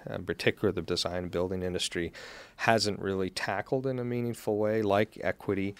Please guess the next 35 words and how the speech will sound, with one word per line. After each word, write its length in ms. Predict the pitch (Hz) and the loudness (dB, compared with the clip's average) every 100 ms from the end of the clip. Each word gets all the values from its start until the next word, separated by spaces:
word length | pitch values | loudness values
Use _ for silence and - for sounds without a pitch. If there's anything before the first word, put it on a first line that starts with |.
| - - - | -14 -16 -2
like 340 | 92 101 - | 2 2 0
gender 360 | - 92 98 95 | -4 -2 0 -2
inequity 520 | 95 90 - 92 90 | -2 -4 -2 -2 0
as 120 | 87 | -2
well. 480 | 95 87 92 92 92 92 | 0 0 2 0 0 2
Last 300 | 92 - 101 | 2 2 0
year, 100 | 90 | -2
our 100 | 90 | -2
conference 520 | - 95 - 95 - | -2 -4 -4 -8 -8
was 160 | 95 | -6
on 300 | 92 87 87 104 | -6 -6 -8 -8
the 80 | 95 | -2
role 260 | 98 95 | 0 2
of 160 | 90 90 | 0 -2
women 380 | 92 98 95 90 | -4 -4 -6 -6
in 280 | 87 92 | -8 -10
advancing 520 | 92 90 92 95 - 98 | -10 -2 0 2 0 -2
sustainability 800 | - - 95 92 92 95 92 92 | -4 -2 -4 -4 -4 -4 -4 -4
ideas. 640 | 92 95 92 92 - - - - - - | -4 -2 0 2 0 -2 -8 -16 -14 -2
How 220 | - 117 | 4 6
do 80 | 104 | 6
we 180 | 101 | 2
then 420 | 95 98 92 92 110 | 2 0 0 -4 -2
introduce 400 | 107 95 98 - | 0 0 -2 0
those 160 | 101 | -2
topics 580 | - - 90 - 95 - | 0 0 0 0 -2 0
to 420 | - 101 90 90 - - - | 2 0 0 -4 -8 -16 -10
a 220 | 98 95 | -6 -4
demographic 840 | 95 107 104 98 92 90 98 98 - | -4 -2 -2 -2 0 2 2 -2 -6
that 160 | - | -8
tends 400 | - 117 113 107 - | 0 0 2 0 0
to 100 | 87 | -2
be 320 | 85 85 - - | -2 -2 -6 -12
white 360 | 92 90 90 98 | -6 -4 -4 -6
male 440 | 95 92 90 - | -4 0 0 -4